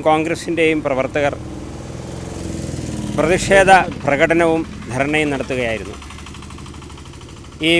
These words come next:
പ്രതിഷേധ പ്രകടനവും ധർണയും ഒരു വ്യക്തിക്കെതിരെയോ ഒരു പ്രസ്ഥാനത്തിനെതിരെയോ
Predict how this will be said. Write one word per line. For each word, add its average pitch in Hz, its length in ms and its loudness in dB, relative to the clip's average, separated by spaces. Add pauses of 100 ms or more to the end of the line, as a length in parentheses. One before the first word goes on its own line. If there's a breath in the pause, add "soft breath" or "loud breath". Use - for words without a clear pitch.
(120)
പ്രതിഷേധ 170 520 2 (240)
പ്രകടനവും 165 520 0 (300)
ധർണയും 135 380 0 (1700)
ഒരു 156 180 2
വ്യക്തിക്കെതിരെയോ 185 840 4 (400)
ഒരു 170 160 0
പ്രസ്ഥാനത്തിനെതിരെയോ 170 1000 2